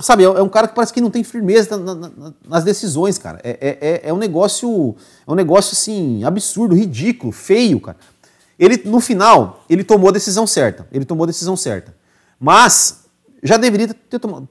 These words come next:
ter tomado a decisão antes, né? Não deveria ter tomado a decisão, é, é, agora, né? É, a-, enfim, não, não de-, não de-, não deveria ter dito que não ia fazer e depois fazer, é, mas tomou a decisão certa. E aí, cara, e aí, enfim,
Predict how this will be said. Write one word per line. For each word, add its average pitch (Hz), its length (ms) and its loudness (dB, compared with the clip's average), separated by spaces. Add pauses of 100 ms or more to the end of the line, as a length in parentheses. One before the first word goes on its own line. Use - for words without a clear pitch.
ter 180 120 0
tomado 196 240 2
a 196 40 2
decisão 220 460 0
antes, - 400 -2 (400)
né? 139 100 -2
Não 147 100 0
deveria 143 280 0
ter 285 100 -6
tomado 160 220 -2
a - 20 -2
decisão, 120 520 -4 (400)
é, 104 600 0 (140)
é, 110 200 -4 (140)
agora, 117 480 4 (1000)
né? 135 220 -4 (440)
É, 120 80 -10
a-, 104 1160 -4 (200)
enfim, 127 320 -8
não, 107 120 -6
não 147 180 -2
de-, 165 160 4
não 190 140 2
de-, 180 120 6
não 170 300 -4
deveria 180 300 4
ter 208 200 -2
dito 160 280 -2
que - 100 -8
não 147 100 -4
ia 147 100 -4
fazer 135 260 -2
e 196 40 2
depois 185 320 -2
fazer, 101 400 -2 (480)
é, 110 280 -12
mas 202 200 2
tomou 190 200 2
a - 20 2
decisão 180 380 0
certa. 143 320 -4
E 262 120 0
aí, 208 300 6
cara, 92 300 -4
e 165 80 2
aí, 196 420 2
enfim, 104 340 -8